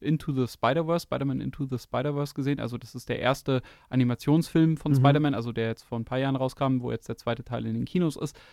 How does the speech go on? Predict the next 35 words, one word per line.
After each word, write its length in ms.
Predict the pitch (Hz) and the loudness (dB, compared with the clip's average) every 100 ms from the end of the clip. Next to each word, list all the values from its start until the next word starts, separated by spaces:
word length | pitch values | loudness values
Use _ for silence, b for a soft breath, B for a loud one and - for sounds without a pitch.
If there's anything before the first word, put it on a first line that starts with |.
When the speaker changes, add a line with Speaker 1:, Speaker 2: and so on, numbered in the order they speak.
| b b - | b b 2
Speaker 1:
Ja, 180 | 123 - | 2 2
ich 160 | - | 0
mochte 280 | 127 - 127 | -4 -2 -6
den 180 | 123 113 | -2 0
immer 180 | 123 120 | 2 2
noch. 260 | 120 - - | 0 -2 -6
Ähm, 400 | 120 110 113 113 - | -2 0 -2 -4 -6
es 140 | 120 | 0
ist 40 | |
halt 140 | 127 123 | 2 4
erst 340 | 123 131 - _ _ - | 4 2 0 _ _ -14
die 260 | 131 135 | -6 0
erste 340 | 98 143 - 131 | 4 4 2 -2
große 440 | - 135 139 139 | 0 0 0 0
Multiversumsgeschichte, 1000 | 131 139 127 127 156 180 - 160 175 - | -2 -2 0 2 2 -2 -2 -6 -6 -6
die 140 | 160 151 | -6 -4
wir 60 | |
da 120 | 156 | -2
so 140 | 147 151 | -4 -2
gesehen 320 | 147 147 147 | 0 2 4
haben. 240 | 147 139 139 B B B | 4 4 0 B B B
Und 440 | 139 127 123 123 | 4 6 6 2
ja, 180 | 120 117 | -2 -4
der 140 | 117 | -4
funktioniert 500 | 113 123 - 120 117 | -4 -4 -2 0 0
super, 480 | - 120 - 120 117 | 0 -4 0 2 2
der 320 | 113 117 113 117 | 2 0 0 -2
hat 120 | 120 | -2
tolle 200 | 139 131 | 0 0
Charaktere, 540 | 127 123 - 123 117 | 0 0 0 0 0
der 100 | 123 | 0
hat 100 | 170 | 0
einen 80 | 160 | 0
emotionalen 680 | 131 127 - 120 113 117 117 | 0 0 -2 0 2 2 0
Kern, 320 | - 110 110 | 0 0 -2